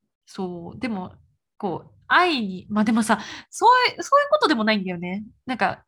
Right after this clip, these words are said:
なんかわかる？なんか、学校のコミュ-、なんて言うんだろう。私が本当にスペシフィックに欲しいのは、同世代ぐらいで、同じぐらいのライフステージにいる友達が欲しいのよ、やっぱり。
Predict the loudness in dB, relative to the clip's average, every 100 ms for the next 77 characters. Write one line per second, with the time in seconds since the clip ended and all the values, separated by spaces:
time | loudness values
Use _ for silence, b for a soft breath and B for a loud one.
0 | -10 -6 -2 -2 -2 -2 0 0 -2 _
1 | -6 -2 -4 -6 _ _ _ _ _ _
2 | -4 2 2 2 2 2 2 -2 -2 -2
3 | -2 -2 -4 -4 -6 -12 -18 -6 -2 0
4 | 2 6 6 6 2 0 2 0 -4 0
5 | 0 2 2 0 -4 -6 -6 -6 -6 0
6 | 0 0 B B 0 4 6 4 2 2
7 | 0 -4 -2 -2 -2 -4 -4 -6 -8 -2
8 | 0 0 -2 -4 -4 0 2 0 -2 0
9 | 0 2 -2 -4 -4 -4 -4 -8 -8 -6
10 | -6 -4 -4 -4 -8 -8 -12 -14 -8 -8
11 | -4 -6